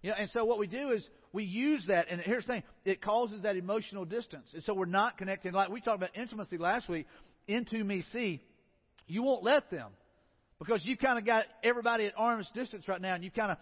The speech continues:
you're pushing them away, and, you know, and, and so it beca-, it causes distance because you have resentment.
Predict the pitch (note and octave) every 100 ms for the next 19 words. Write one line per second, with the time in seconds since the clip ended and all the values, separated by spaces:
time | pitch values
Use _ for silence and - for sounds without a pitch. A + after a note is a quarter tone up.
0 | - F3+ - C4 A#3 A#3 G#3 F#3+ G#3+ A#3+
1 | G#3 F3 C#3 - - - G#3 G3 G3 F#3+
2 | F3+ A#3 F#3+ - E3 - A3 - F#3 G#3+
3 | F#3 F3 D3 A3+ B3 - F#3+ F3 E3+ F#3+
4 | E3 F#3 E3+ D#3 D3+ A#2 F#3 G#3+ B2 G2